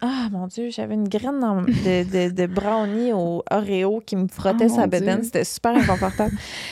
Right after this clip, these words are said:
Speaker 1: Euh, moi,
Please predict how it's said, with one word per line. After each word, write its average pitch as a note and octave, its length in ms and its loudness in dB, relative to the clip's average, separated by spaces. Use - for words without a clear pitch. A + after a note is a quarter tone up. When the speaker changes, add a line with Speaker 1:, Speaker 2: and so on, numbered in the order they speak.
Speaker 1:
Euh, G3+ 600 0
moi, E4 160 0